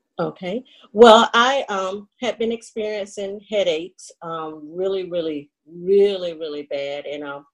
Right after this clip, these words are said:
I went into the emergency room, and it, it was during a time that my husband was working, um, out of town. So I was home by myself, me and the kids, but my daughter was a teenager.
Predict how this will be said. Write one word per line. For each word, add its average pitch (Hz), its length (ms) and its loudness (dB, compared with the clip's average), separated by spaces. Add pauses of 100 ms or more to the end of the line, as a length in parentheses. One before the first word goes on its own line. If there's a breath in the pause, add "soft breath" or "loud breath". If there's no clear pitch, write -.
(540)
I 196 160 -2
went 226 220 0
into 226 260 -6
the 202 140 -2
emergency 190 680 -8
room, 160 380 -6 (580)
and 175 320 -2
it, 185 180 -4
it 185 180 0
was 185 160 -6
during 196 280 0
a 233 60 -2
time 180 380 -4
that 175 140 0
my 175 120 -6
husband 185 460 -4
was 196 200 -6
working, 175 680 -6 (500)
um, 170 400 -2 (100)
out 165 220 -4
of 208 120 -6
town. 165 460 -6
So 170 520 0
I 170 180 0
was 175 440 -2 (380)
home 185 580 -2
by 165 160 2
myself, 175 560 -6
me 175 160 -6
and 170 100 -4
the 170 60 -12
kids, 156 600 -6
but 160 160 -2
my 165 140 -4
daughter 180 280 0
was 190 180 -4
a 190 60 -4
teenager. 170 720 -2